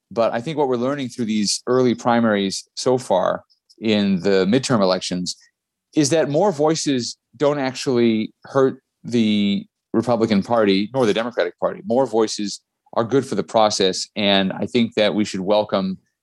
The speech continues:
the contest and debate that's coming. But it becomes more and more urgent with every day. So we all have to take it more seriously because this is really turning out to be a, a crucial moment. Can we save our country from going over the cliff? I was mocked when I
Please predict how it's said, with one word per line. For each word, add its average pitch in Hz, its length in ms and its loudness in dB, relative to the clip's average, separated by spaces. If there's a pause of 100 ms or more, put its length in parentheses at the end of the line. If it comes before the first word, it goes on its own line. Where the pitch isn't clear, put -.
(140)
the 95 500 2
contest 113 440 0
and 98 120 2
debate 98 300 0
that's 92 160 -2
coming. 101 440 -2
But 104 240 0 (240)
it 113 120 -4
becomes 131 360 -2
more 151 220 2
and 147 100 -4
more 139 180 0
urgent 117 300 -4
with 107 120 -16
every 104 200 -4
day. 95 240 2
So - 160 -4
we 107 80 4
all 123 160 6
have 123 60 -2
to 113 80 -16
take 113 200 0
it 98 100 -2
more 101 140 2
seriously 95 580 0 (320)
because 101 640 2
this 127 180 0
is 110 120 0
really 110 480 0 (340)
turning 117 240 0
out 107 120 -2
to 104 80 -12
be 95 180 0
a, 92 160 -4 (200)
a 98 100 -2
crucial 123 800 0
moment. 120 440 0
Can 110 140 -2
we 107 80 2
save 120 280 2
our 110 120 2
country 107 540 -6 (320)
from 101 320 2
going 107 240 2
over 98 160 2
the 101 80 2
cliff? 110 320 0
I 120 80 2
was 131 180 2
mocked 123 320 0
when 117 120 -8
I 104 160 -6